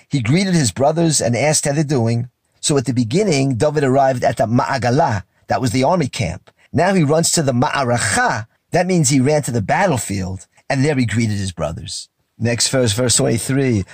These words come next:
"V'hu medaber imam," and while he was talking to his brothers, totally unsuspecting that something's gonna happen, "V'hinei," and behold,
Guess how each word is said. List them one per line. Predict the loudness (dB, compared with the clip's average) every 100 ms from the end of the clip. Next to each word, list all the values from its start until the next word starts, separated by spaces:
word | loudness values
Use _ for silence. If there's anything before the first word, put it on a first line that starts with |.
| -8
"V'hu | -2 0
medaber | 2 0 0 0
imam," | 0 0 0 -4 -10 -20 _
and | 0
while | 2 2
he | 2
was | 0
talking | 2 0 0
to | 0
his | 0
brothers, | 0 -2 0 -2 -4 -10 -14 _ _
totally | -2 0 2 0
unsuspecting | 0 -2 -2 -4 -2 -6
that | -2
something's | -4 -2
gonna | -4 -2
happen, | -2 -2 -6 -8 _ -10 -2
"V'hinei," | 0 2 2 0 -2 -2
and | 0
behold, | 2 4 2 0 -4